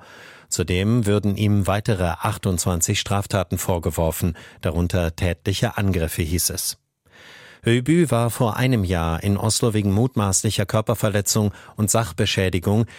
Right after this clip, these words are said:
in der Wohnung seiner damaligen Freundin festgenommen worden. Er gestand, die Frau unter dem Einfluss von Alkohol und Kokain körperlich angegriffen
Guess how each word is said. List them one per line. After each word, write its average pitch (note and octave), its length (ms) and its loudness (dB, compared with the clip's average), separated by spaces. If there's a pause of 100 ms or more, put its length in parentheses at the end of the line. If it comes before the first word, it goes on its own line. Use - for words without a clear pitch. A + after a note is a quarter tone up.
(120)
in G2+ 140 -2
der G#2 120 2
Wohnung B2 320 2
seiner F#2 300 0
damaligen F2+ 500 -2
Freundin F#2+ 480 0
festgenommen E2+ 680 0
worden. E2 400 0 (500)
Er F#2+ 120 -4
gestand, G2+ 580 -2
die B2 60 0
Frau G#2+ 260 0
unter G#2+ 260 -2
dem G2 160 0
Einfluss G2+ 440 -2
von F#2+ 180 -2
Alkohol A2+ 640 2
und A2 300 -2
Kokain G#2+ 600 0 (320)
körperlich A#2 520 0
angegriffen A2 680 2